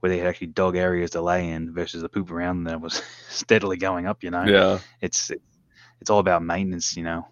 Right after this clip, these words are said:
Speaker 1: maintaining anything. You know, you don't want your animals living in squalor. I mean, uh, even goats,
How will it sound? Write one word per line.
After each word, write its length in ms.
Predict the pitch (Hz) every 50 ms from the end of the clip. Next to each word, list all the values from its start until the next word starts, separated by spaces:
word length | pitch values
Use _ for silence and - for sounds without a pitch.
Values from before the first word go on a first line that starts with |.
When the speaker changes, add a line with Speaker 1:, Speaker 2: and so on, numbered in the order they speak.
| -
Speaker 1:
maintaining 600 | 90 87 90 87 - - 90 90 90 90 87 85
anything. 420 | 90 101 101 92 87 82 80 80 - _ _ _ _ _ _ _ _ _ _
You 100 | 82 82
know, 60 | 80
you 80 | 80 85
don't 80 | 92
want 140 | 90 90 85
your 100 | 82 85
animals 240 | 85 85 82 80 80
living 200 | 87 85 82 80
in 80 | 78 -
squalor. 440 | - - 87 85 85 85 82 80 - - - -
I 60 | 87
mean, 240 | 87 85 85 82 82
uh, 180 | 82 80 82
even 240 | 92 104 95 95 87
goats, 480 | 80 90 92 98 98 - - - -